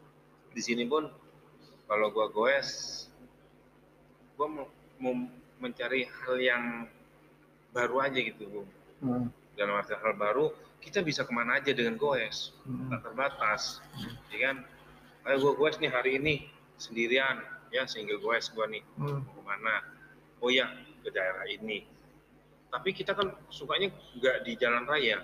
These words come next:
Speaker 1: kita masuk-masuk gitu, ke kampung-kampung.
Speaker 2: Hmm.
Speaker 1: Itu yang s-, saya nikmat, gua nikmatin di situ, gua. Gua nikmatin banget tuh goes di situ, ya kan?
Speaker 2: Iya sih.
Speaker 1: Menyapa orang,
Speaker 2: Hmm.
Speaker 1: ya kan?
Speaker 2: Hmm.
Speaker 1: Gua lengkapin tuh sepeda gua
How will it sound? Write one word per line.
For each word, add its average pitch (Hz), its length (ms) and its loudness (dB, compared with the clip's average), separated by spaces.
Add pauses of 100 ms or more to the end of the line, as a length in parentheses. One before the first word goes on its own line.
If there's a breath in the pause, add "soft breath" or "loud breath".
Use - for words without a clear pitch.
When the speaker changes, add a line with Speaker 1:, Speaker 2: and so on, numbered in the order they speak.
(120)
Speaker 1:
kita 170 180 -6
masuk-masuk 160 560 -6
gitu, 117 160 -12
ke 98 240 -20
kampung-kampung. 113 640 -8 (200)
Speaker 2:
Hmm. 143 360 -6
Speaker 1:
Itu 196 220 4
yang 165 120 6
s-, - 220 -6 (140)
saya 143 320 2
nikmat, 143 340 0 (320)
gua 143 200 4
nikmatin 143 480 -2
di 147 80 -10
situ, 143 260 -8
gua. 107 160 -16 (100)
Gua 165 140 2
nikmatin 185 500 -2
banget 123 260 2
tuh 120 120 -10
goes 113 220 0
di - 120 -16
situ, - 280 -14 (600)
ya 101 140 -12
kan? 123 180 0
Speaker 2:
Iya 147 160 8
sih. 151 100 4
Speaker 1:
Menyapa 113 300 6
orang, 113 800 4
Speaker 2:
Hmm. 113 80 4
Speaker 1:
ya 117 100 4
kan? 127 220 4 (140)
Speaker 2:
Hmm. 139 380 -6
Speaker 1:
Gua 120 200 4
lengkapin 120 460 2
tuh 131 100 0
sepeda 113 480 2
gua 143 460 2